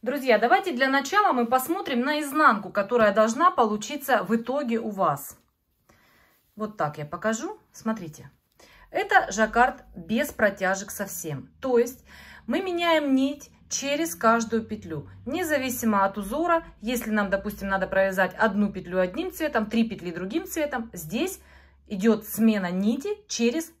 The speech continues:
каждую петлю, то есть ее подтягивание, да? Я вам сейчас все покажу и расскажу. Обращаю ваше внимание на протяжки с изнаночной стороны. Обратите внимание, все они должны быть одного размера.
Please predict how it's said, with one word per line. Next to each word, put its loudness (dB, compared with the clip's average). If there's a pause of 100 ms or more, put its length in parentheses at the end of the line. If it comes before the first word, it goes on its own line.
каждую 0
петлю, -10
то -6
есть -4
ее 0
подтягивание, -4
да? 2 (260)
Я 0
вам 0
сейчас -2
все -4
покажу 0
и -2
расскажу. -4 (260)
Обращаю 2
ваше 4
внимание -4 (180)
на 2 (160)
протяжки 2
с -8
изнаночной -2
стороны. -6 (200)
Обратите -2
внимание, 0
все -6
они -6
должны 0
быть -8 (140)
одного -4
размера. -10